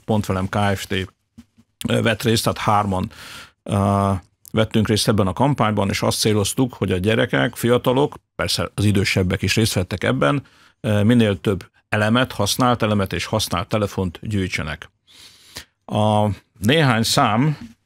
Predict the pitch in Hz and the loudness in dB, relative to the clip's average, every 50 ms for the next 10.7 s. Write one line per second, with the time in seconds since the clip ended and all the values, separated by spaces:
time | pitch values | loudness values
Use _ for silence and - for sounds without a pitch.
0 | _ _ _ _ _ _ _ _ - - - 98 - - - 107 107 107 95 - | _ _ _ _ _ _ _ _ -10 -6 -6 -4 -4 -2 -2 0 0 0 0 0
1 | 123 113 104 98 - - 120 104 107 - 104 98 113 117 113 113 110 107 107 104 | 0 2 2 2 0 0 0 0 0 0 0 2 2 4 4 4 4 4 2 2
2 | 107 107 104 - 131 113 110 104 110 110 110 - - 104 95 - 104 101 101 95 | 2 0 0 0 0 2 2 4 4 2 2 2 0 -2 0 0 0 0 0 0
3 | - 101 104 113 113 107 107 98 98 95 110 120 117 - - - - - 127 123 | 0 0 2 2 2 2 0 0 0 0 0 -2 -2 -4 -6 -8 -4 0 2 2
4 | 117 110 104 98 - - 110 98 95 92 90 - - 98 95 90 - 95 95 - | 2 2 0 0 -2 -2 -2 -2 -2 -2 -4 -6 -4 -6 -6 -4 -6 -6 -6 -4
5 | - 92 98 101 110 120 139 151 147 - _ _ _ _ _ _ _ _ _ _ | -2 -2 0 2 2 2 2 0 -2 -6 _ _ _ _ _ _ _ _ _ _
6 | _ _ - - 120 110 110 110 110 - - _ _ _ _ _ _ _ - 110 | _ _ -6 -2 2 2 4 4 2 0 -4 _ _ _ _ _ _ _ -2 2
7 | 107 131 143 143 143 139 131 120 117 120 117 120 120 123 123 123 120 - _ _ | 4 4 4 4 4 4 4 6 6 6 6 4 4 4 2 2 0 -6 _ _
8 | _ _ _ _ _ - - 123 120 107 - - 117 107 107 107 107 104 110 107 | _ _ _ _ _ -4 -2 0 0 0 0 0 2 2 2 2 2 2 2 2
9 | 104 104 107 107 113 123 - _ - - _ _ _ _ _ _ _ _ _ _ | 2 2 2 0 0 -2 -2 _ -14 -20 _ _ _ _ _ _ _ _ _ _
10 | _ _ _ - 113 110 107 110 107 101 110 110 107 107 | _ _ _ -4 0 2 2 4 4 4 4 4 4 2